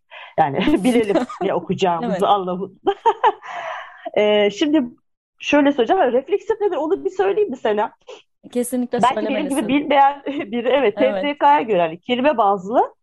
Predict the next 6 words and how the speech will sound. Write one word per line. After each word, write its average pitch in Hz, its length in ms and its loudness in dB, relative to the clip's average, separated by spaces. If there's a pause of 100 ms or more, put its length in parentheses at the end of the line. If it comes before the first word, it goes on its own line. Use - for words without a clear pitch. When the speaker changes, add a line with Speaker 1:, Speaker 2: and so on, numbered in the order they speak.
(560)
Speaker 1:
e, 190 400 2 (160)
sorgulama 294 800 0
üzerine 302 460 -2
bir 269 160 -2
düşünce 240 420 -2
tarzını 156 640 -2